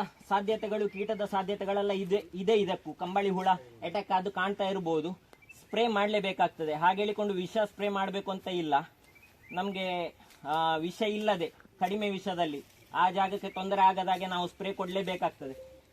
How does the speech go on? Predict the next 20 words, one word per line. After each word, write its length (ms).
ಸ್ವಲ್ಪ 260
ಸ್ವಲ್ಪ 260
ಕಾಣ್ತಾ 360
ಇರ್ಬೋದು 360
ನೀವು 220
ಅದರ 180
ಎಲೆಗಳು 440
ತಿನ್ನೋದಂಥದ್ದು, 680
ಅದು 160
ಡೇಂಜರ್ 440
ಅಂತಲ್ಲ, 340
ಆದ್ರೆ 320
ಗ್ರೋತ್ 480
ಸ್ವಲ್ಪ 220
ಸ್ಲೋ 260
ಆಗ್ಬೋದು. 420
ಇನ್ನು 180
ಪಯ್ಯಾಣಿ, 480
ಪಯ್ಯಾಣಿಯಲ್ಲಿ 640
ನೀವು 320